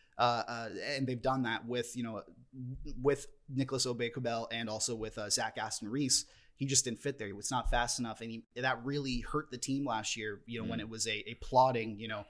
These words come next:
Speaker 1: Smith, or not Smith, um, Spezza, Simmonds, Clifford line. So he's, he's waived, he's sent down, he can be sent anywhere. And I think,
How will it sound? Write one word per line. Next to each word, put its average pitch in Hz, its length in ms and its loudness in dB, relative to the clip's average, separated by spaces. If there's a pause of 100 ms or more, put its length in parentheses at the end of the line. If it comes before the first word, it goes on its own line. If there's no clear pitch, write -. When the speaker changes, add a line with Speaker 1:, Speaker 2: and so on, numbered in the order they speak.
(120)
Speaker 1:
Smith, - 640 6 (240)
or 135 180 6
not 120 140 0
Smith, 104 240 -2
um, 117 180 0
Spezza, 139 640 6 (180)
Simmonds, 127 640 4
Clifford 127 420 -2
line. 117 360 0 (420)
So - 140 6
he's, 185 260 8
he's 185 280 0
waived, 147 260 6
he's 165 180 4
sent 156 180 4
down, 123 180 -2
he 151 120 0
can 156 120 -6
be 139 120 0
sent 135 260 2
anywhere. 107 480 -4
And 123 80 -4
I 117 60 -4
think, 147 280 0